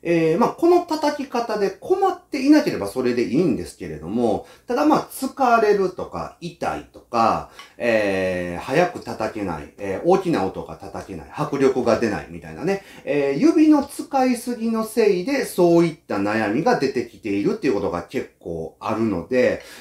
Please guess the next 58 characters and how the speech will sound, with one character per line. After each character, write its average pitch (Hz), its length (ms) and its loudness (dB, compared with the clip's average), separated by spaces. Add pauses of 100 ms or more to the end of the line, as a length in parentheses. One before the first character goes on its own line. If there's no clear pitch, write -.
(160)
え 185 160 0
ー、 254 40 2
こ 190 120 0
れ 123 60 -4
ど 247 120 4
う 294 40 6
い 277 60 4
う 277 60 -4
こ 285 120 -2
と - 140 -2
か 95 120 -4
と 90 100 -10
い 85 180 -8
う - 20 -12
と、 113 540 0 (300)
え 101 500 -4
ー、 - 40 -20
こ 240 140 4
の 233 240 2
動 233 160 4
き - 120 -12
で 95 100 -6
す 95 140 -12
ね、 117 340 -4
え 113 160 -10 (140)
ー、 - 20 -8
ス - 100 -18
テ 156 100 -6
ィ - 40 -6
ッ - 60 -14 (140)
ク 127 80 -8
を 143 440 0 (560)
指 123 260 -2
二 104 120 -6
本 107 220 -6
で 117 100 -4
つ 170 140 -8
ま 143 220 0
ん 117 140 -4
で、 147 460 0 (100)
で、 160 100 -2
残 214 280 0
り 208 60 0
の 190 120 -2
三 107 320 -4
本 107 180 -6
の 110 80 -6
指 120 220 -6
で 226 320 -8 (320)
こ 123 200 -2
う 117 80 4
や 107 100 2
る 107 160 -6
動 98 220 -6
き 90 140 -12
で 76 100 -16
す - 100 -20
ね。 90 320 -12